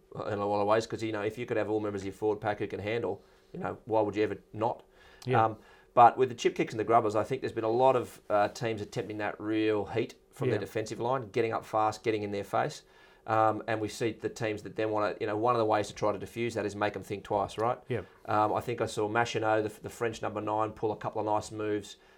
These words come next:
Speaker 1: against the All Blacks in holding the ball up. That's one way to do it. Holding
Speaker 2: Yeah.
Speaker 1: the ball up, the, the defence comes out a bit and creates
Speaker 2: Yeah.
Speaker 1: a bit of space. But the other is chips and grubbers.
Speaker 2: Yeah.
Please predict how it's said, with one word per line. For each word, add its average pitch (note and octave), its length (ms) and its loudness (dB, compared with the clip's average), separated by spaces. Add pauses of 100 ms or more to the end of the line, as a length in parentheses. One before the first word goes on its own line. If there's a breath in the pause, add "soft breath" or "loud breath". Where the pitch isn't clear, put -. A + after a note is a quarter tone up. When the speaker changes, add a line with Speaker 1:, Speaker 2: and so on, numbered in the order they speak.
Speaker 1:
against G#2+ 280 -4
the A2 60 -2
All G#2+ 140 2
Blacks G#2+ 240 2
in G2 80 -6
holding A2 300 0
the G#2 60 -4
ball G2+ 220 2
up. C#3 160 4 (100)
That's A2 180 -2
one A2+ 140 2
way A2+ 120 4
to A2 60 2
do B2+ 160 2
it. - 100 -4
Holding A2+ 180 4
Speaker 2:
Yeah. A2 60 0
Speaker 1:
the - 40 -8
ball A2 140 6
up, A#2 120 4
the, G#2 180 -6
the G2+ 80 -4
defence G#2 360 -4
comes G#2 240 -6
out G#2+ 120 4
a A2 40 0
bit A2+ 160 -2
and - 80 -14
creates G#2+ 220 0
Speaker 2:
Yeah. G2 40 -10
Speaker 1:
a - 20 -14
bit G#2+ 80 -2
of G#2 80 -6
space. C#3+ 340 -2 (320 soft breath)
But B2 140 -4
the D3 60 10
other B2+ 200 10
is G#2+ 100 -2
chips - 320 -4
and G2+ 140 -10
grubbers. G#2 360 2
Speaker 2:
Yeah. A2 100 -2